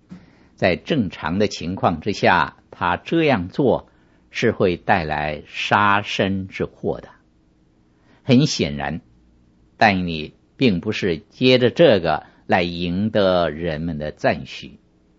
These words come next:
也不是为了取悦尼布加利撒王，他的决心也与今天普遍的妥协心态全然不同。他也不是受到那一些假哲学的影响，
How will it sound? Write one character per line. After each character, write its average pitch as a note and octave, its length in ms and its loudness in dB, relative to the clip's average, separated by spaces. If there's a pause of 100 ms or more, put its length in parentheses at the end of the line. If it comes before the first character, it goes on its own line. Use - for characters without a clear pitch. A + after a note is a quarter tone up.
(340)
也 G2 240 4
不 A#2+ 80 -6
是 C3+ 140 -2
为 D#3+ 260 2
了 F#2+ 160 2
取 E2 480 -10
悦 A#2 280 2
尼 E2+ 200 -6
布 A2 140 -4
加 B2 160 2
利 B2+ 100 -4
撒 B2+ 160 2
王， F2+ 380 0 (720)
他 - 160 -10
的 D2+ 80 -6
决 E2 300 -4
心 B2 360 2 (760)
也 F#2+ 200 2
与 D2+ 180 -4
今 A#2 360 0
天 G#2 400 2 (100)
普 D2 420 -8
遍 C3 260 4
的 E2+ 160 0 (120)
妥 D2+ 460 -10
协 - 340 -4
心 A2+ 320 -6
态 G#2+ 320 0 (320)
全 D2 300 -10
然 C#2+ 220 -8
不 - 80 -16
同。 - 220 -20 (1300)
他 G3+ 140 2
也 F3 80 2
不 D3 160 -2
是 D3 260 0
受 C3 340 2
到 B2 200 4
那 A2 120 2
一 A2 80 2
些 G2+ 360 2
假 C2+ 400 -4
哲 E2 320 -2
学 - 260 -8
的 E2 80 -6
影 D2 300 -8
响， - 220 -12